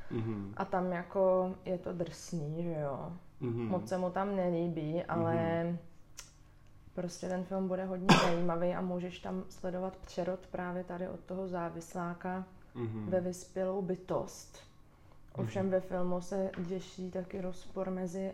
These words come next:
Speaker 2: láskou k Bohu a láskou člo-, k člověku.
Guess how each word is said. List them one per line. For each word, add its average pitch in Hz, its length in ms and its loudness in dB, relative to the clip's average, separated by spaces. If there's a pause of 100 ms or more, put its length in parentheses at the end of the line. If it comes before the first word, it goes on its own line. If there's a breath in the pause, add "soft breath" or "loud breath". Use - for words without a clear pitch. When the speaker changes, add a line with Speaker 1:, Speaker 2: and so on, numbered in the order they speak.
Speaker 2:
láskou 180 520 -4
k 185 60 -6
Bohu 175 400 -4
a 180 80 -8
láskou 180 460 -6
člo-, - 280 -10
k - 80 -14
člověku. 190 600 -6